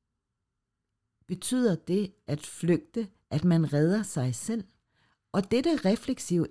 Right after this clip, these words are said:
indhold i betydningen kan være grunden til, at verbet er refleksivt på hebraisk. Nifal genkendes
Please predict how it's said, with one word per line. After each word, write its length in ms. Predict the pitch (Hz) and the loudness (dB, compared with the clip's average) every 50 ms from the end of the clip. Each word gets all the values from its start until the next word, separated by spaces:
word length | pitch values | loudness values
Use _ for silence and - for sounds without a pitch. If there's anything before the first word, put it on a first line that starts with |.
| - - | -4 -2
indhold 480 | - 190 208 226 214 196 180 160 147 - | 0 2 2 2 2 2 2 2 0 -2
i 100 | - - | -4 -6
betydningen 640 | - - 151 - - - 208 208 190 165 143 139 143 | -6 -6 -8 -6 -4 0 2 2 4 2 2 0 -2
kan 240 | - - 156 147 | -2 -2 -2 0
være 100 | 143 143 | 0 0
grunden 380 | 143 - - 202 226 214 196 160 | -2 -2 -2 0 2 2 2 0
til, 280 | - - 165 160 - - | 0 -2 -4 -4 -4 -4
at 160 | - 160 143 | -6 -4 -4
verbet 360 | 139 139 135 143 147 175 - - | -2 -2 -2 -2 -4 -6 -6 -6
er 140 | - 160 - | -6 -6 -4
refleksivt 600 | 160 151 - 180 190 190 - - 160 139 - _ | -6 -6 -6 -8 -10 -8 -8 -8 -8 -8 -10 _
på 120 | - 185 | -6 -6
hebraisk. 600 | 180 175 202 - 208 202 196 180 147 - - _ _ _ _ _ _ _ _ _ _ _ _ _ _ _ _ _ _ _ _ _ _ _ _ _ _ _ _ _ _ _ _ _ _ _ _ _ _ _ _ _ - | -4 -4 -4 -6 -6 -4 -4 -4 -4 -6 -10 _ _ _ _ _ _ _ _ _ _ _ _ _ _ _ _ _ _ _ _ _ _ _ _ _ _ _ _ _ _ _ _ _ _ _ _ _ _ _ _ _ -6
Nifal 560 | - 226 247 190 - 226 196 208 226 254 247 - | -2 0 0 2 4 4 6 6 4 4 2 0
genkendes 640 | - 170 160 175 175 - 190 156 131 120 120 - | 2 2 2 2 2 0 2 2 2 2 0 -4